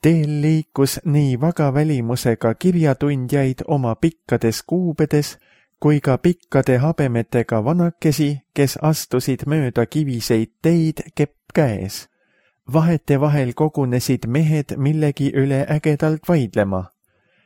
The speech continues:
Mõned talutasid eesleid, kelle selga olid laotud suured koormad.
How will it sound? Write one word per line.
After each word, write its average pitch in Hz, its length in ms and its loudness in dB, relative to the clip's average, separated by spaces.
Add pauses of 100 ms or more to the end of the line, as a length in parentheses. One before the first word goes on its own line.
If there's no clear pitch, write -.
(140)
Mõned 160 400 4 (160)
talutasid 139 720 0
eesleid, 147 760 0
kelle 131 280 0
selga 143 560 0
olid 127 320 -2
laotud 135 560 -2
suured 156 420 0
koormad. 104 600 -2